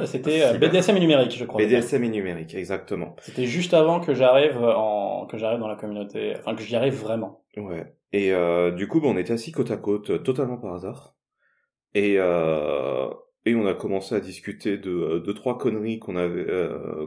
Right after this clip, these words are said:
Speaker 2: qu'on avait, qu'on n'avait pas, que ça avait l'air intéressant. Et ce jouet-là, ah, ça pourrait être drôle sur tel truc. Euh,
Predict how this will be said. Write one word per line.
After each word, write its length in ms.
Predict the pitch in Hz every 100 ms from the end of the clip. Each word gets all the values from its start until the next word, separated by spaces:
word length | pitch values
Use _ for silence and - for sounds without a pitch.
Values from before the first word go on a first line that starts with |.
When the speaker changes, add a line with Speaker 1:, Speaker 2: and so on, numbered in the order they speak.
| -
Speaker 2:
qu'on 140 | 90
avait, 480 | 90 90 98 98 101
qu'on 140 | 101
n'avait 260 | 87 82 110
pas, 540 | 117 101 98 98 95
que 140 | 98 92
ça 120 | -
avait 160 | 87 90
l'air 200 | 87 92
intéressant. 840 | 87 90 101 117 110 104 104 104 - - _
Et 100 | -
ce 160 | 95 98
jouet-là, 500 | 85 92 98 110 107
ah, 120 | 139
ça 160 | 143 110
pourrait 280 | - 92 87
être 40 | 82
drôle 240 | 92 110
sur 220 | - 90
tel 180 | 90 85
truc. 560 | 85 117 107 104 -
Euh, 140 | 85